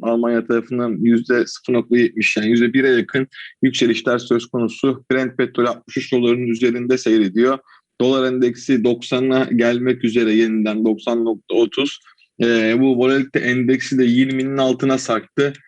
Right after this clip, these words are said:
Ee, onu söylemiş olalım. Şimdi baktığımızda yeni haftaya pozitif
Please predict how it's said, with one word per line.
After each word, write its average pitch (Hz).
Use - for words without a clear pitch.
Ee, 110
onu 117
söylemiş 117
olalım. 120
Şimdi 127
baktığımızda 135
yeni 135
haftaya 135
pozitif -